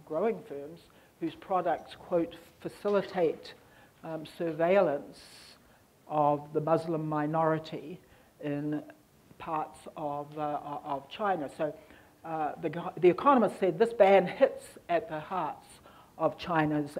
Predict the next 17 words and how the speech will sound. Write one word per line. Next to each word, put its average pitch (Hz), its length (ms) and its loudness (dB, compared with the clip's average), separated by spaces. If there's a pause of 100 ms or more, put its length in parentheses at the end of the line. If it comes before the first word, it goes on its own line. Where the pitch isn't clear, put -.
(100)
A 147 280 0
I, 143 320 -8 (340)
um, 143 360 -16 (480)
uh, 143 140 -8 (100)
ambitions. 147 840 -4 (100)
So, 151 340 4 (560)
um, 151 480 -10
normally, 202 540 12
if 175 140 2
countries 196 500 0
have 175 280 0
concerns 247 760 4
with 170 200 0 (360)
trade 202 560 10
and, 160 880 0
uh, 151 420 0 (440)
uh, 151 240 -4